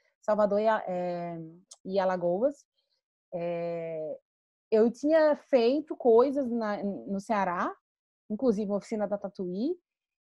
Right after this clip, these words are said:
E aí veio o metrô de superfície, que foi uma oportunidade de tam-, de novo viajar, fazer pesquisa de campo, reconectar e fazer pesquisa de campo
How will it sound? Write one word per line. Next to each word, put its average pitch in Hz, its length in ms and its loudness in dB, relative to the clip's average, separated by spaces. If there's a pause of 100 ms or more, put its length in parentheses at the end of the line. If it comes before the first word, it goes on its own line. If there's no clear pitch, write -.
(540)
E 220 100 6
aí 311 180 8
veio 302 200 4
o 320 40 4
metrô 311 240 4
de 302 80 -10
superfície, 277 600 -2
que 311 140 -8
foi 277 200 4
uma 285 120 6
oportunidade 233 840 0
de 226 120 -6
tam-, 254 320 2
de 220 120 2
novo 262 360 6
viajar, 226 600 0 (1400)
fazer 233 240 -2
pesquisa 226 320 -4
de - 80 -14
campo, 202 440 -6 (240)
reconectar 240 720 -4
e 277 80 -4
fazer 302 220 4
pesquisa 254 280 -4
de 220 120 -4
campo 254 520 0